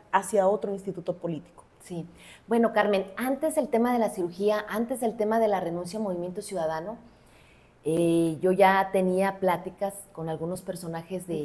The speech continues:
Speaker 1: Ujú.
Speaker 2: de otros partidos políticos, en el sentido de que, "Oye, Beirut, pues, ¿qué estás haciendo allá, verdad?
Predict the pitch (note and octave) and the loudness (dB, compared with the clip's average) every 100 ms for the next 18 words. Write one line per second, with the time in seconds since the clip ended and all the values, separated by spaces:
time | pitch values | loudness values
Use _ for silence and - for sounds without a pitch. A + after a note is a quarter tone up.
0 | C#3+ B3 D#3+ D#3+ F#3 A3+ G3+ G#3+ A3 A3 | -6 -8 -6 -6 -8 -10 -8 -4 -4 -2
1 | A#3+ A#3+ A#3 G#3+ - B3+ - - _ _ | -2 -2 -2 -6 -10 -12 -12 -20 _ _
2 | _ - - - G3 F#3+ F#3 F#3 F#3 F#3+ | _ -20 -20 -2 2 4 2 2 0 0
3 | G3+ A3+ G#3 F#3 F3+ E3+ E3 D3+ - F#3+ | 4 4 4 2 2 2 2 -2 -4 4
4 | A#3 G3+ F#3 A3 A3 F#3 E3+ - - _ | 4 6 2 0 0 -2 -2 -10 -20 _
5 | _ - G3 A#3 A#3+ B3 A#3+ A3+ A#3+ A3+ | _ 0 4 4 4 4 6 6 8 6
6 | G3+ A3 B3 A#3 B3 | 6 6 2 0 -2